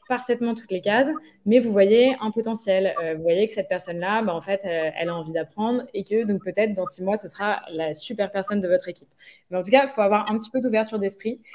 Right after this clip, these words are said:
Si vous cherchez un mouton à cinq pattes, vous allez peut-être chercher quelqu'un pour vous aider pendant six mois. Et pendant ces six mois, bah, en fait, vous allez continuer à être en sous-effectif,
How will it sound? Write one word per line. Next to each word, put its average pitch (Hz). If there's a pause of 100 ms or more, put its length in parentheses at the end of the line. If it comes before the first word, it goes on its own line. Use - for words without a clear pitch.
(120)
Si -
vous 240
cherchez 262
un 247
mouton 233
à 233
cinq 220
pattes, 254
vous 190
allez 185
peut-être 220
chercher 226
quelqu'un 220
pour 208
vous 190
aider 202
pendant 170
six 156
mois. 214 (380)
Et 180
pendant 185
ces 190
six 190
mois, 190
bah, 196
en 165
fait, 202
vous 165
allez 160
continuer 196
à 180
être 185
en 170
sous-effectif, 185